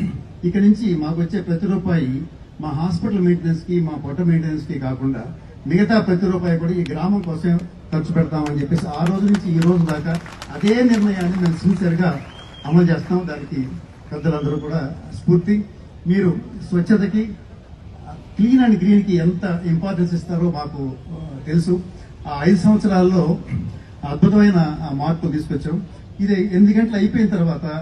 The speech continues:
ఆరు గంటలు అయిపోయిన తర్వాత ఇంటికి వెళ్ళిన తర్వాత మాకు మన కోసం మన ట్రస్ట్ అని ఒక ట్రస్ట్ ఉంది. ఆ ట్రస్ట్కి గౌరవ చైర్మన్ బుద్ధప్రసాద్ గారు, గురువారెడ్డి గారు చైర్మన్, మేమందరం సభ్యులుగా ఉండి ఈ ట్రస్ట్ తరఫున ఒక, ఒకప్పుడు నలభై ఐదు మంది, ఇప్పుడు ఇరవై ఐదు మంది వర్కర్స్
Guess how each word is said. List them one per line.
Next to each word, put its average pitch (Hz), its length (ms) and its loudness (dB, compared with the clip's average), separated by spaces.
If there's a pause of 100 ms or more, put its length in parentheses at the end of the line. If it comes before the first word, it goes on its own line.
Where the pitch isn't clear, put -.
(140)
ఆరు 170 100 2
గంటలు 180 200 0
అయిపోయిన 165 280 2
తర్వాత 160 180 0
ఇంటికి 175 220 -4
వెళ్ళిన 170 180 0
తర్వాత 139 160 -8
మాకు 131 220 -4
మన 139 180 -4
కోసం 196 320 0
మన 165 140 2
ట్రస్ట్ 143 340 -6
అని 156 80 -4
ఒక 131 300 -8 (400)
ట్రస్ట్ 147 240 -4
ఉంది. 156 280 0
ఆ 135 120 -2
ట్రస్ట్కి 135 640 -4
గౌరవ 143 300 -4
చైర్మన్ 139 280 -2
బుద్ధప్రసాద్ 131 500 -6
గారు, 147 220 -8 (400)
గురువారెడ్డి 151 420 2
గారు 127 300 -2 (320)
చైర్మన్, 156 340 -2 (320)
మేమందరం 147 380 0
సభ్యులుగా 156 440 2
ఉండి - 260 -4
ఈ - 20 -6
ట్రస్ట్ - 340 0
తరఫున 165 400 6 (480)
ఒక, 165 120 2
ఒకప్పుడు 196 400 6
నలభై 175 300 6
ఐదు 185 160 4
మంది, 175 240 2
ఇప్పుడు 175 200 -2
ఇరవై 160 240 -4
ఐదు 151 200 -4
మంది 175 220 2
వర్కర్స్ - 460 -4